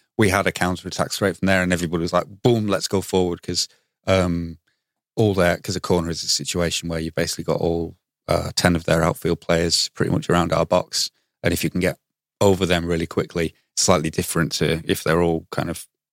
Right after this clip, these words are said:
starting, if there's only six of their players attacking, um, and a bunch of them are back, and you're getting Meslier, like, kind of starting a quick counter. In that situation, there's not really much room to do it in, but from a corner, I think if you can get them turned around and chasing back towards goal,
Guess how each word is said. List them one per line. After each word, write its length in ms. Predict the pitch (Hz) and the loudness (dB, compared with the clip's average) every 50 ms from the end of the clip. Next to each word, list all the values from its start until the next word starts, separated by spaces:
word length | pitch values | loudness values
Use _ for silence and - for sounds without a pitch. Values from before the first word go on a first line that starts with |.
| _ _ _ | _ _ _
starting, 460 | - - - - - 92 85 85 85 90 | -6 -6 -4 -4 -2 -2 -2 -4 -6 -8
if 100 | 92 - | -12 -12
there's 180 | - 92 - | -10 -8 -6
only 160 | 90 87 85 | -6 -6 -6
six 360 | 78 - - - - - - - | -6 -8 -8 -8 -8 -10 -10 -10
of 60 | - | -10
their 140 | - - - | -10 -12 -12
players 320 | - - - 90 87 - | -10 -10 -10 -10 -10 -10
attacking, 440 | - - - 80 - - - 82 85 _ _ _ _ _ _ _ _ - | -8 -8 -6 -6 -6 -6 -8 -8 -8 _ _ _ _ _ _ _ _ -4
um, 320 | - 87 85 87 82 78 78 | -4 -2 -2 -2 -4 -6 -6
and 220 | 90 90 90 82 - - | -6 -6 -6 -6 -8 -10
a 80 | 87 | -8
bunch 260 | 82 - 90 85 - - | -6 -4 -4 -4 -4 -4
of 60 | - | -4
them 120 | 87 85 | -4 -4
are 60 | 85 | -4
back, 300 | 82 - 87 80 82 - - | -2 -2 -2 -2 -2 -4 -6
and 80 | 90 | -8
you're 120 | 87 87 85 | -8 -6 -4
getting 380 | - 87 - 82 85 82 78 - _ _ _ _ _ _ _ - | -2 -2 -2 -2 -4 -6 -8 -10 _ _ _ _ _ _ _ 2
Meslier, 320 | 92 87 85 82 80 82 | 2 4 4 2 0 -2
like, 240 | - - - - - | -2 -4 -6 -6 -8
kind 180 | - - 87 82 | -8 -6 -6 -6
of 200 | 76 - - _ _ - | -6 -10 -16 _ _ 0
starting 360 | - - - 90 76 - - | 2 2 4 2 2 0 -2
a 60 | 80 | -10
quick 260 | - - - - - - | -12 -6 -4 -4 -4 -2
counter. 380 | - - 85 87 87 - 85 | -2 -2 -4 -4 -4 -4 -2
In 200 | 87 85 87 82 - - | -2 -2 -2 -4 -2 0
that 240 | - 101 92 - - | 2 2 2 0 -2
situation, 560 | - - - - - 98 92 - - - - | -4 -4 -4 -4 -6 -6 -6 -6 -8 -10 -10
there's 140 | - - - | -12 -8 -8
not 140 | 85 85 - | -8 -8 -6
really 140 | - - - | -6 -4 -4
much 200 | 92 - - - | -4 -4 -2 -2
room 260 | 98 98 95 90 90 - _ _ _ _ - | 0 0 0 0 -2 -6 _ _ _ _ 2
to 80 | - | 6
do 100 | 123 175 156 | 6 6 6
it 80 | 165 | 6
in, 200 | - 147 131 127 | 4 4 4 4
but 120 | 113 - - | 2 2 0
from 140 | - 107 107 | 0 0 0
a 40 | 101 | 2
corner, 320 | - - 113 110 107 104 | 4 4 4 4 4 2
I 80 | 95 90 | 0 0
think 220 | - - 87 - | 0 -2 -4 -4
if 100 | - - | -6 -8
you 80 | - - | -6 -6
can 260 | 98 95 85 85 82 _ _ _ _ _ _ | -6 -6 -6 -8 -12 _ _ _ _ _ _
get 100 | - 90 | 0 2
them 140 | - 87 82 | 2 2 2
turned 260 | 80 - 95 90 87 | 2 2 4 4 4
around 240 | 85 87 85 82 82 | 4 2 2 2 0
and 120 | 80 87 85 | -4 -6 -4
chasing 340 | - 90 87 85 - 87 | -2 0 0 0 0 -2
back 140 | 80 80 - - | -2 -2 -4 -4
towards 300 | - 90 90 85 - - | -4 -4 -4 -4 -2 0
goal, 340 | - 85 85 87 82 73 | 0 2 2 2 0 -2